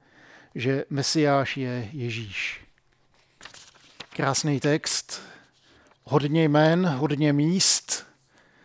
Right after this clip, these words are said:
A kolikrát mám tendence to takhle jenom tak prolítnout, ale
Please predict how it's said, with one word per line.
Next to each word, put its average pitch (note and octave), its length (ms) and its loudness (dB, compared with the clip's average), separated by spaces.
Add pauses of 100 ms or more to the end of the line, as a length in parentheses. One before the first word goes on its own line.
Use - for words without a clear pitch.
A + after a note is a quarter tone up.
(640)
A B2+ 440 0 (920)
kolikrát D3+ 540 6
mám D#3+ 240 4
tendence D#3+ 640 4
to D#3+ 140 2
takhle D#3 420 2
jenom D3 300 2
tak D#3+ 200 -2
prolítnout, E3 1040 2 (640)
ale C#3+ 360 6